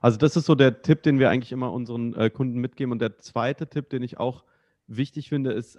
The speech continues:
äh, sich jetzt schon darauf vorzubereiten, dass bald, und das ist eine Funktion, die halt kommt, ist ja der Checkout on Instagram. Also es kommt ja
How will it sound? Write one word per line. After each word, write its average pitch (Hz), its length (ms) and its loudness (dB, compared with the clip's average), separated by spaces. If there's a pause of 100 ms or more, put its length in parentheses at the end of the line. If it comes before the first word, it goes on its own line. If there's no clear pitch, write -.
äh, 117 160 0
sich 123 240 -10
jetzt 127 300 -6
schon 156 120 -6
darauf 120 280 -4
vorzubereiten, 123 760 -2
dass 117 400 -6
bald, 113 360 0
und 107 180 -8
das 110 160 -6
ist 120 120 -14
eine 120 100 -6
Funktion, 120 420 -6
die 120 100 -2
halt 113 160 -6
kommt, 120 280 -6 (260)
ist 120 140 -8
ja 127 80 -2
der 110 160 -2
Checkout 123 500 -6
on 104 140 -8
Instagram. 98 500 -8
Also 98 140 -8
es 95 60 -20
kommt 135 220 -6
ja 131 200 -2